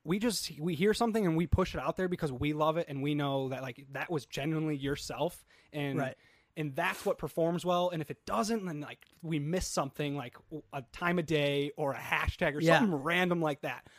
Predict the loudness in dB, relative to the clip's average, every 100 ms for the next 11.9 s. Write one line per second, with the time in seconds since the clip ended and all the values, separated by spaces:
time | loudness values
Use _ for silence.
0 | -14 0 2 2 -4 -20 -20 _ -4 -4
1 | -2 -4 -2 -2 -2 -4 -2 2 4 4
2 | 2 -2 -2 -2 -2 0 0 0 -4 -2
3 | 0 0 0 -2 2 4 4 2 2 4
4 | 4 4 2 2 0 -2 0 0 0 -4
5 | -6 -4 -2 -2 0 -2 0 -2 -2 2
6 | 4 4 0 -2 -2 -4 -4 -6 -4 -6
7 | -6 -12 -8 -6 -2 0 0 -2 0 0
8 | -2 -6 -16 _ _ -10 0 2 2 2
9 | 0 0 0 -2 -2 0 0 0 -4 -14
10 | -20 -20 -6 -2 -2 -4 -6 -2 2 2
11 | 2 0 -2 -2 -6 0 2 2 -2